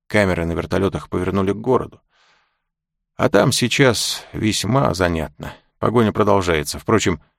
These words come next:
уже в другом направлении». «Хм, в другом направлении? Давайте посмотрим».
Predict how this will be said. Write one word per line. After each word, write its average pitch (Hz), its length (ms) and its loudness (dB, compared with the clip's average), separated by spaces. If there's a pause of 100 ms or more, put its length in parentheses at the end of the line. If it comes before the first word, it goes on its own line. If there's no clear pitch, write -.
(200)
уже 98 200 2
в 92 60 0
другом 107 320 4
направлении». 78 640 -2 (1400)
«Хм, 80 280 -2
в 78 100 -6
другом 87 360 0
направлении? 82 760 -4 (800)
Давайте 85 360 2
посмотрим». 82 580 -4